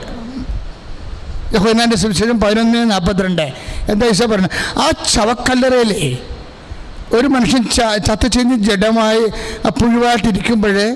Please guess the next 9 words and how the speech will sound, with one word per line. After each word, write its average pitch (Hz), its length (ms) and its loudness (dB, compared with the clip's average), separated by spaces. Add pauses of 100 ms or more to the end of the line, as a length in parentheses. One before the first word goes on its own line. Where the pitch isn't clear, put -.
(580)
അതിൻ്റെ 262 340 2
മുമ്പിൽ 240 280 4
നിന്നുകൊണ്ട് 269 360 2
ഈശോ 262 140 2 (120)
പറയുന്ന 233 260 2 (100)
ഒരു 226 120 4 (240)
പ്രഖ്യാപനമുണ്ട്. 202 760 0 (840)
എന്താണ് 233 320 2
പറയണത്? 196 300 0